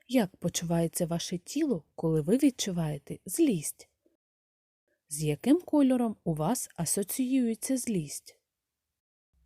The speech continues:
Пропоную зробити карту, замалювати місця, в яких відчувається злість, і при цьому використовувати кольори за бажанням.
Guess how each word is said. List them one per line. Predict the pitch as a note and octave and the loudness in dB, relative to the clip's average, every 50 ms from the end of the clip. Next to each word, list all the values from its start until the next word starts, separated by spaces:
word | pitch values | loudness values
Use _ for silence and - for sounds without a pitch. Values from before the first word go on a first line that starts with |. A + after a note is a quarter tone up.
| _ _ | _ _
Пропоную | - - D3+ C#3+ - - D#3 D3+ E3+ B3 E4+ D4+ A3 - - _ | -10 -6 -6 -6 -6 -4 -2 2 4 4 4 4 2 -2 -4 _
зробити | - - - A#3+ C#4 C4 C#4+ F4 - - E4 | -8 -4 0 0 2 2 2 2 2 0 -2
карту, | - - F3+ D#3+ C#3+ - - _ - D#3 - - _ _ _ _ _ _ _ | -2 -2 -4 -4 -4 -6 -8 _ -14 -14 -14 -16 _ _ _ _ _ _ _
замалювати | - - - E3 E3+ F3 F3 F3 F3+ E3+ F3+ E3+ E3 - F3 E3+ | -4 0 2 2 4 4 4 4 2 2 0 0 0 0 0 0
місця, | E3+ F#3 F3+ - - - - F4+ G4+ - _ - | 0 0 0 -2 -2 -2 0 0 -2 -2 _ -4
в | F#3+ | -2
яких | E3+ E3 D#3+ - F3+ F3 - | 0 0 0 -2 -4 -4 -2
відчувається | E3+ E3 D#3 - - - D3+ D#3 D#3+ D#3+ D#3+ D3+ - - F#3 F#3 | -2 -4 -4 -2 -4 -6 -4 -2 -2 -2 -2 -2 -4 -4 -4 -4
злість, | - - F3+ E3 D3+ D3 - - - - _ - - - _ | -4 -4 -4 -4 -2 -4 -6 -8 -10 -16 _ -20 -20 -20 _
і | - E3 D3 | -8 -8 -6
при | - D#3 D3+ C#3 | -4 -4 -4 -4
цьому | - - G3 A#3+ C#4+ D#4 C#4+ | -4 0 2 6 6 6 6
використовувати | A3 G#3 F#3 - F3 E3 E3 D#3+ - - - E3 D#3 D#3 D3 C#3 C#3+ C#3+ - - D#3+ D3 - - | 6 2 0 0 0 -2 -2 -2 -4 -2 -2 0 0 -2 -2 -6 -8 -12 -12 -12 -14 -16 -12 -8
кольори | - F#3+ A3 C4+ C#4 D4 F4 G4+ - _ _ | -4 -2 0 2 2 2 0 -2 -6 _ _
за | - - G4+ F#4+ - | -6 -4 -2 -2 -2
бажанням. | - D#3+ C#3+ - - D#3 D3 C#3+ C#3 C3+ C#3+ C#3+ C3+ C3+ | -2 -4 -4 -6 -8 -8 -8 -8 -10 -10 -12 -14 -16 -18